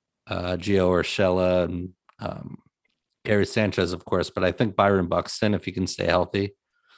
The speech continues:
gonna show you why he's, was the first or second pick in the draft years ago.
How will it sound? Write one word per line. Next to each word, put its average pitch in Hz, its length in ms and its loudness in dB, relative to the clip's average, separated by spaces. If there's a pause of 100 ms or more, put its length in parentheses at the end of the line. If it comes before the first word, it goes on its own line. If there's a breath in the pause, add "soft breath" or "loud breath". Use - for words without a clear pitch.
(140 soft breath)
gonna 92 180 0
show 92 240 0
you 87 200 4
why 85 280 4
he's, 87 460 -4 (260)
was 95 240 2
the 95 100 -6
first - 380 -2
or 98 60 -2
second 95 360 -2
pick - 360 -6
in 92 120 -4
the 85 60 -6
draft 92 480 -6
years - 300 -10
ago. - 160 -14